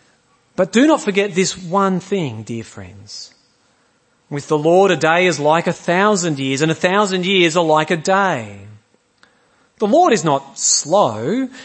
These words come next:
in keeping his promise, as some understand slowness. Instead, he is patient with you, not wanting anyone to perish, but everyone to come to repentance. Uh, God has a plan.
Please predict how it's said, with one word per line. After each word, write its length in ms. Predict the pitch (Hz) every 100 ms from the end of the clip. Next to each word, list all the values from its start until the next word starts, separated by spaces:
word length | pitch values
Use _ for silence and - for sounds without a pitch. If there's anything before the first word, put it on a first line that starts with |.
| -
in 100 | 143
keeping 300 | - 170 160
his 140 | 139 120
promise, 540 | - 123 175 - -
as 140 | 131 -
some 280 | - 170
understand 520 | 131 117 98 156 185 -
slowness. 640 | - 95 95 117 - - - - -
Instead, 380 | 214 170 147 131
he 180 | 139 180
is 140 | 165
patient 640 | - - 202 220 - 170 135
with 220 | 123 -
you, 200 | 98 104 117 - - - _ _ - -
not 220 | 160 214
wanting 320 | 240 214 202 214
anyone 520 | 202 233 240 233 226
to 80 | 220
perish, 640 | 156 131 117 120 - - _ _ _ _ _
but 120 | 143
everyone 380 | 160 180 180 185
to 80 | 180
come 200 | 135 120
to 100 | 139
repentance. 1040 | 156 156 - 208 - - - - - - _ _ _ _ -
Uh, 100 | 202
God 360 | 156 220 262 196
has 160 | 175
a 40 | 147
plan. 540 | - 120 95 87 104